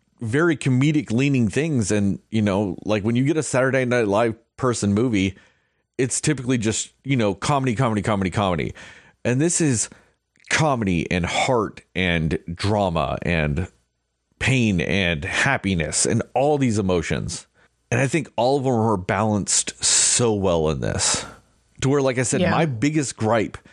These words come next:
Speaker 1: is just that I didn't get a few more scenes of the family after they came together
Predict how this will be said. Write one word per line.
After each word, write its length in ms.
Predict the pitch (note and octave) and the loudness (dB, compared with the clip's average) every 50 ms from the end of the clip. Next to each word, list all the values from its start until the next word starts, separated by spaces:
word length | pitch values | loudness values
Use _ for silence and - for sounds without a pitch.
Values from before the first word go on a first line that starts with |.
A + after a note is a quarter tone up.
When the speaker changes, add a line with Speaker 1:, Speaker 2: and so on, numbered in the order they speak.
| _ _ _ _ _ _ - | _ _ _ _ _ _ -4
Speaker 1:
is 140 | B2+ A#2+ - | -4 -2 0
just 260 | - C3+ B2+ - - | 0 0 0 0 0
that 100 | B2+ G#2+ | 0 0
I 80 | A#2 | 0
didn't 240 | A#2+ A2 C3 A#2 A#2+ | 0 0 0 0 0
get 240 | A2 A#2+ A#2+ - - _ _ _ _ _ _ _ _ | 0 0 0 -2 -6 _ _ _ _ _ _ _ _
a 80 | - A2 | -6 -6
few 340 | G2+ - - - C3+ D#3 D#3 | -6 -4 -2 0 2 2 2
more 240 | D3+ C#3+ D3 D3+ C3+ | 2 2 0 0 0
scenes 460 | A#2 - - - C3+ C3+ C3 B2 A2+ - | -2 -2 -2 0 2 2 2 2 0 0
of 240 | - - A2 G#2 | 0 0 0 0
the 100 | F#2+ G#2 | 0 -2
family 760 | F#2+ - - G#2+ G#2+ A2+ A#2 A#2 A#2 A#2 A2+ A2 A2 G#2 - _ _ _ _ _ _ _ _ _ _ _ _ _ _ _ _ _ - | -2 -2 -2 0 0 2 2 2 2 2 2 2 2 0 -2 _ _ _ _ _ _ _ _ _ _ _ _ _ _ _ _ _ -4
after 580 | G2+ A2+ A#2 A2+ - - - - B2+ A#2 A2+ A2 | -2 0 0 -2 -4 -6 -2 0 2 2 2 2
they 160 | G2 G#2+ G2+ | 2 0 -2
came 260 | F2+ - A2 G2+ G2 | -2 -2 -2 0 0
together 580 | E2+ G2 F2+ E2+ G2 F2+ F2 F2+ F2 D#2+ D2+ | 0 -2 0 0 0 2 2 2 2 0 0